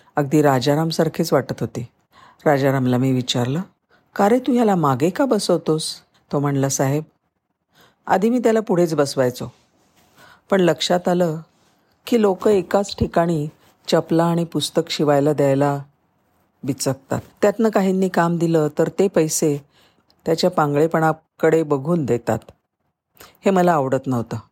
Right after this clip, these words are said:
म्हणून त्याला मागे बसवायला लागलं. साहेब, तो त्याच्या पांगळ्या पायांवर कधीच उभा राहिला नाही तरी चालेल,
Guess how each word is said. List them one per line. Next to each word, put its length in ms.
म्हणून 280
त्याला 200
मागे 280
बसवायला 440
लागलं. 300
साहेब, 360
तो 80
त्याच्या 260
पांगळ्या 400
पायांवर 460
कधीच 560
उभा 240
राहिला 300
नाही 180
तरी 160
चालेल, 420